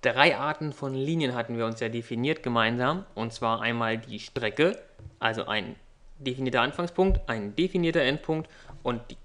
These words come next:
der kürzeste Weg von einem Punkt zum anderen muss eine Strecke sein.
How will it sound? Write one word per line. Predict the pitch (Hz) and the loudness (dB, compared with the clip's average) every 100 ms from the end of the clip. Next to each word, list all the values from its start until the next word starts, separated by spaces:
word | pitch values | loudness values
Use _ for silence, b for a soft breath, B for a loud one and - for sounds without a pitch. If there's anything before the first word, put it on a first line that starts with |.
| - | -6
der | 90 | -6
kürzeste | - 208 202 180 160 | 8 8 8 0 4
Weg | 170 143 | 2 2
von | - 175 180 | -2 -2 -2
einem | - 147 151 | -2 -2 -2
Punkt | 143 135 | -6 -4
zum | 131 | -2
anderen | - 156 147 170 B B _ | 0 2 2 0 B B _
muss | 131 143 | -4 -2
eine | 113 113 | -2 -4
Strecke | - 113 101 | -6 -6 -6
sein. | 90 | -8